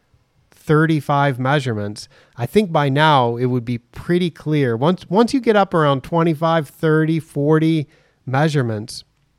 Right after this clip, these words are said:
which, which may take about a week to accomplish, you will now have your minimum and maximum and average crop coefficients for different areas across the property,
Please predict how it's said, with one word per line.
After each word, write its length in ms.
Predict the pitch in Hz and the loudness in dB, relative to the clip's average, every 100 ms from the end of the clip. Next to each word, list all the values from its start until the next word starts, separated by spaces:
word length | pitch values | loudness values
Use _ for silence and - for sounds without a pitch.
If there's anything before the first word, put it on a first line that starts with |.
| _ _ _ _ _ _ _ - | _ _ _ _ _ _ _ -4
which, 340 | 170 151 - - | 0 0 -2 -2
which 220 | 151 139 | -2 2
may 140 | 156 | 0
take 220 | 160 165 | 0 0
about 220 | 165 156 151 | 2 2 2
a 80 | |
week 420 | 131 135 170 147 - | 2 0 -2 -4 -8
to 260 | 143 135 - | -4 -4 -4
accomplish, 720 | 123 - 170 175 117 107 - _ _ _ _ - | -8 -2 0 0 -4 -6 -10 _ _ _ _ -6
you 480 | 131 185 190 175 - | 0 4 4 0 -4
will 220 | 147 151 | 0 2
now 340 | 139 147 170 170 | 2 2 2 0
have 340 | 151 151 135 | 0 0 0
your 160 | 135 123 | -2 -2
minimum 680 | 127 151 170 175 175 170 | 0 0 0 0 0 0
and 200 | 151 131 | -2 -4
maximum 720 | 127 143 160 - 160 160 156 | -2 -2 -2 -4 -4 0 0
and 140 | 143 123 - | -2 -6 -6
average 600 | 139 151 156 151 135 - | -4 -2 -2 -4 -4 -10
crop 360 | - 151 156 | -2 0 0
coefficients 720 | - 135 127 - 143 - 117 107 | -2 -2 -2 -2 -2 -2 -8 -6
for 140 | 131 | -6
different 460 | 113 117 131 139 120 | -6 -6 -6 -4 -4
areas 380 | 123 120 117 113 | -4 -4 -6 -8
across 500 | - 113 - - - _ - | -8 -8 -8 -12 -16 _ -16
the 80 | |
property, 500 | 117 120 117 92 90 | -8 -6 -4 -6 -12